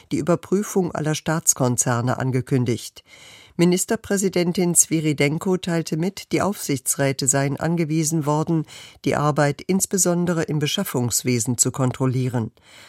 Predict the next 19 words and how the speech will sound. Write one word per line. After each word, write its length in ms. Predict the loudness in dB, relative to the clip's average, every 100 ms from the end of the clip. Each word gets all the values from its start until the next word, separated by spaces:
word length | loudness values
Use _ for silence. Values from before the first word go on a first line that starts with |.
| -8
Das 140 | -4 -4
schließe 460 | -2 -2 0 0
auch 280 | 0 0 -2 -2
Energiekonzerne 1000 | 0 0 0 -2 -2 0 0 0 0 -2
mit 220 | -2 -4
ein. 280 | -4 -4 -6 _ _ _ _ -20 -20 _
Präsident 500 | 0 2 4 2 2
Zelensky 720 | 0 2 2 2 0 0 -2 -2
verhängte 540 | -2 0 0 -2 0
Sanktionen 760 | 2 2 2 2 2 4 2 2
gegen 300 | 0 0 0
einen 240 | 0 0
Geschäftsmann, 760 | -2 -2 -2 0 2 2 2
der 180 | 0 -2
als 200 | -2 -4
Drahtzieher 600 | -2 -2 2 4 4 2
der 180 | 0 -2
Affäre 420 | -2 0 0 0
gilt. 440 | -2 -2 -4 -10